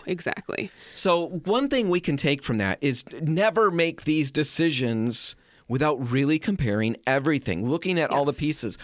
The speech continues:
Speaker 2: White isn't white. Beige isn't beige. There is no gray. You know,
Speaker 1: Right,
Speaker 2: just the standard
Speaker 1: exactly.
Speaker 2: gray. Just give me that.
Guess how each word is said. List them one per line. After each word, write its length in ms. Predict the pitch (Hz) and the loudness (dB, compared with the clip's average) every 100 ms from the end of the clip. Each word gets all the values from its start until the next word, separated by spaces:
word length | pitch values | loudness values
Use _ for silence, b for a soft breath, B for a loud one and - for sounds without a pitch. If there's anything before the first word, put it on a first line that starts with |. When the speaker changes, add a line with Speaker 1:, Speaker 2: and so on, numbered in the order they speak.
| B | B
Speaker 2:
White 380 | - 143 165 170 | 0 2 0 -2
isn't 400 | 151 160 165 139 | 0 0 2 0
white. 320 | 104 107 90 - | 0 -2 -2 -2
Beige 360 | 131 160 147 - | 0 2 0 0
isn't 340 | 147 151 165 | -2 0 -2
beige. 280 | - 117 104 | 0 0 0
There 160 | 143 135 | -2 0
is 260 | 156 165 151 | 0 0 0
no 300 | 151 139 131 B B 113 | 2 2 0 B B -6
gray. 580 | 135 139 139 92 - - - | 0 2 2 0 -6 -8 -2
You 60 | |
know, 40 | 233 | 2
Speaker 1:
Right, 240 | 240 233 | 4 2
Speaker 2:
just 240 | - 151 - | 0 0 0
the 80 | |
standard 500 | 220 202 202 214 160 151 | 0 2 4 4 4 2
Speaker 1:
exactly. 160 | 196 - | 4 4
Speaker 2:
gray. 260 | 139 107 | 2 2
Just 280 | 98 139 - | 0 -4 -2
give 160 | 165 147 | -2 -2
me 100 | 147 | 0
that. 380 | 170 170 107 | 0 0 -2